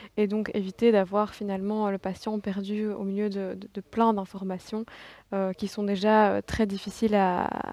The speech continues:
à, à résumer et à, et à adapter correctement au patient.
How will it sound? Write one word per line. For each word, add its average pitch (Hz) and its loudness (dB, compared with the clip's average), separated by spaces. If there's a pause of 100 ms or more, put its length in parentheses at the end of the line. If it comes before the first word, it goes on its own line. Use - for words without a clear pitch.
(220)
à, 190 -2 (680)
à 202 2
résumer 202 4
et 190 0
à, - -2
et 190 2
à 190 4
adapter 190 0
correctement 202 -4
au - -4
patient. 190 -10